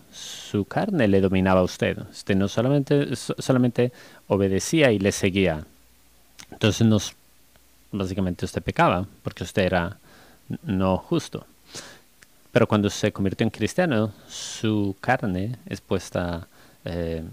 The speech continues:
a, a muerte, es muerta. Entonces, ¿por qué peca usted todavía? Es porque la carne todavía le persigue, le tenta, le tienta,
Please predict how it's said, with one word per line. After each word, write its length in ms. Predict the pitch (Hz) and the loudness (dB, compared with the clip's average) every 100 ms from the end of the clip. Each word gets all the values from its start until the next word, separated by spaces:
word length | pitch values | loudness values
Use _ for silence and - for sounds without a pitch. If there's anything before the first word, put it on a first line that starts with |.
| 196 | -12
a, 280 | - 80 - | -12 -10 -8
a 20 | |
muerte, 500 | 85 90 82 - 170 - - | -2 -2 -2 -6 -8 -10 -12
es 180 | 92 | -6
muerta. 500 | 101 92 87 - 147 - _ _ _ _ _ - - - _ | 0 2 0 -2 -8 -8 _ _ _ _ _ -20 -20 -20 _
Entonces, 320 | - - - | -10 -8 -6
¿por 160 | 107 | -6
qué 140 | - 117 | -4 -6
peca 320 | - 123 123 | -2 0 0
usted 260 | - 147 135 | 0 0 2
todavía? 480 | 120 123 196 123 - - - | 2 2 0 -2 -4 -16 -20
Es 80 | - | -2
porque 480 | 131 - 123 107 - _ _ _ _ _ | 0 4 4 4 -2 _ _ _ _ _
la 200 | 123 95 | -4 -4
carne 480 | 90 - 160 139 95 | -4 -2 -2 0 -2
todavía 680 | - 110 101 98 110 95 95 - | 2 4 4 4 4 4 2 -2
le 120 | 98 | -2
persigue, 680 | - 95 - - 123 92 95 - - _ - | 0 -2 -4 -6 -4 -2 -4 -8 -18 _ -10
le 200 | 98 95 | -2 -2
tenta, 640 | - 131 123 - 92 123 - - - _ | 2 2 2 0 -2 -2 -8 -20 -20 _
le 120 | 92 | -2
tienta, 420 | - 113 101 113 | 0 -2 -2 -6